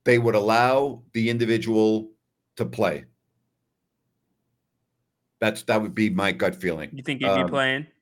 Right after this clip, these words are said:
Speaker 1: Yep.
Speaker 2: Okay.
Speaker 1: Yep. So I, my own personal feeling, and again, this is only, all right, this is all based on my experience with the Kings.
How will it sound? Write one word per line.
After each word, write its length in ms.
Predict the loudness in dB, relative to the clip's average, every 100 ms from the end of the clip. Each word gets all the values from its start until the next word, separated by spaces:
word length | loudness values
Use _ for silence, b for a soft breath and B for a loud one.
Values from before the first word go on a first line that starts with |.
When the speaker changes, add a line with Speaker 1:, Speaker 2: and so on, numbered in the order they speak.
| _ -6
Speaker 1:
Yep. 160 | -4
Speaker 2:
Okay. 140 | -4 -12 -16 _ _
Speaker 1:
Yep. 240 | -8 -8 -10
So 300 | _ -4 -4 B B B
I, 220 | 4 4 2 -10
my 220 | 0 2 4
own 180 | 0
personal 380 | 2 2 2 -4
feeling, 440 | 0 0 0 -4 -12 _ _ -4
and 100 | -2
again, 360 | 2 0 0 -14 _ -6
this 180 | -4
is 140 | -4 -8 -2
only, 580 | 0 2 2 0 -2 -10 _ _ _ _ _ _
all 60 | -2
right, 320 | 2 0 -2 _ _ _ _ _ _ _ _ _ _
this 240 | -2 -2 -2
is 280 | -6 -10 _
all 520 | 6 8 8 6 0 -12 _ _ _ _ _ _ _ _ _ _ _ _ _
based 280 | -2 0 0
on 380 | 0 0 -2 -6
my 260 | -6 0 0
experience 560 | -2 -2 -2 0 -2 -6
with 120 | -8
the 80 | -8
Kings. 460 | -8 -8 -10 -20